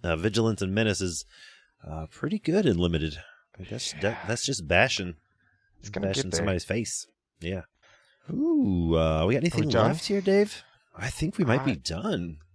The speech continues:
Speaker 2: what, wh-, how, I forgot to clock when we transitioned from pre-show to episode, so I don't know how long this
Speaker 1: I
Speaker 2: episode
Speaker 1: think we're at
Speaker 2: is. I know
Speaker 1: right
Speaker 2: that
Speaker 1: about two and a half hours for the show.
Speaker 2: Two and a half. That's pretty good for a
Speaker 1: <laughs>
Speaker 2: three-by-three and set review. That's,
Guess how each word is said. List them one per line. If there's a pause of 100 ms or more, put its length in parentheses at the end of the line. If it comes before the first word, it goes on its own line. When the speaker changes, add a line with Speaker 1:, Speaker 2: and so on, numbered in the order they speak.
(760)
Speaker 2:
what,
wh-,
how, (480)
I
forgot (120)
to (140)
clock
when
we (160)
transitioned
from
pre-show
to
episode,
so
I
don't
know
how
long (580)
this
Speaker 1:
I
Speaker 2:
episode
Speaker 1:
think
we're
at
Speaker 2:
is.
I
know
Speaker 1:
right
Speaker 2:
that
Speaker 1:
about
two
and
a
half
hours
for
the
show. (560)
Speaker 2:
Two
and
a
half.
That's
pretty
good
for
a
Speaker 1:
<laughs>
Speaker 2:
three-by-three
and
set
review.
That's,